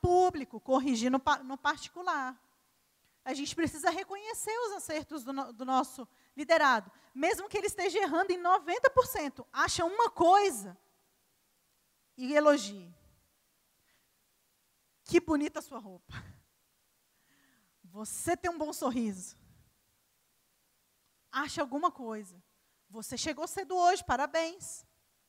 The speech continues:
Acha alguma coisa pra elogiar. Ajude ele a vencer. A vencer o quê? Os medos, os desafios. É muito difícil, gente, fazer,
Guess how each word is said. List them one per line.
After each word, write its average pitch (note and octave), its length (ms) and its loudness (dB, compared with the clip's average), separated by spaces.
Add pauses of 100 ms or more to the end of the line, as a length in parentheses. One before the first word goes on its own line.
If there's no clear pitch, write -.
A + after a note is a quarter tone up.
(1160)
Acha C#4 240 -2
alguma D#4 240 -2
coisa F4 300 -4
pra D#4+ 100 -6
elogiar. A3+ 500 -8 (1500)
Ajude D4 960 4 (260)
ele D#4 260 0
a D#4 100 6
vencer. C#4 760 -2 (140)
A A#3+ 80 -4
vencer F4 320 -4
o G#4 60 -4
quê? C4+ 260 -4
Os E4+ 200 -6
medos, C4+ 920 -4 (280)
os C#4+ 180 -2
desafios. C4+ 1040 -4 (200)
É E4 160 0
muito F#4+ 400 4
difícil, D#4+ 580 -6
gente, A#3 320 -12
fazer, C4+ 580 -2